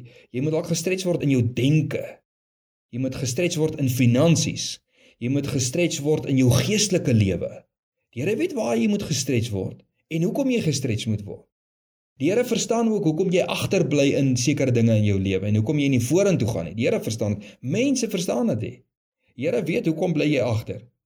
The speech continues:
Die Here verstaan ook hoekom jy vrees, hoekom jy vreesagtig is. Weet jy wat? 'n Mens wat maklik vrees, is nogal 'n uitdaging vir 'n ou, nê? Die Here verstaan waarvandaan daardie vrees kom.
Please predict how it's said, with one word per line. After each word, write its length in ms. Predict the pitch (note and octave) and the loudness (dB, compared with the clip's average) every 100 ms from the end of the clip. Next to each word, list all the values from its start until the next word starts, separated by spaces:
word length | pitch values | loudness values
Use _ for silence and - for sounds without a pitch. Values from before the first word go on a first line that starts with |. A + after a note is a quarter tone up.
| _ _ _ _ | _ _ _ _
Die 100 | C3 | -4
Here 140 | G3 G#3+ | -2 -2
verstaan 400 | F#3 - G3+ F3+ | -2 -2 -2 0
ook 160 | E3+ D3+ | 0 0
hoekom 200 | - F3 | 0 2
jy 100 | D3+ D#3 | 2 0
vrees, 520 | - G3+ D3+ F#2+ - | -2 0 2 0 -2
hoekom 180 | A2 F3 | -2 0
jy 100 | E3+ | 0
vreesagtig 680 | E3 E3+ D#3 - E3 - C3 G#2 | 2 2 2 -2 -4 -6 -2 -4
is. 120 | - - - B2+ | -6 -16 -12 -6
Weet 180 | G#3 | -4
jy 40 | - | -4
wat? 200 | A3 G3 - _ _ _ _ _ _ B2+ | -4 -8 -12 _ _ _ _ _ _ -4
'n 80 | B2 | 0
Mens 240 | D3+ A3 | 2 0
wat 100 | G#3+ | 0
maklik 440 | B2+ D#3 F#3 F#3 | 0 0 0 -4
vrees, 440 | - - F#3+ A#2 A#2+ | -4 -2 2 2 2
is 80 | C#3 | 0
nogal 280 | E3 F#3+ F3 | -2 -2 0
'n 100 | G3+ | 0
uitdaging 440 | G3+ F#3 E3 C3 | -2 -2 0 0
vir 120 | A#2+ | 2
'n 120 | F#2 G#2 | 0 2
ou, 60 | |
nê? 340 | F#2+ G2 F2 - _ | 0 -2 -6 -16 _
Die 340 | A2 A2 G#2 A2 | -14 -6 -2 0
Here 380 | F3 G#3 F#3+ - _ _ | 0 -2 -6 -12 _ _
verstaan 680 | A#2+ A2 - A#2+ F#2+ F2+ G#2+ _ _ F#2+ | -16 -14 -8 -6 -6 -8 -16 _ _ -8
waarvandaan 640 | G2+ B2 B2 A2+ G2+ G2+ | -6 -4 0 0 2 0
daardie 340 | F2+ F2+ F#2+ | 0 -2 -2
vrees 380 | - G2+ F2 - | -4 -8 -8 -8
kom. 160 | - | -14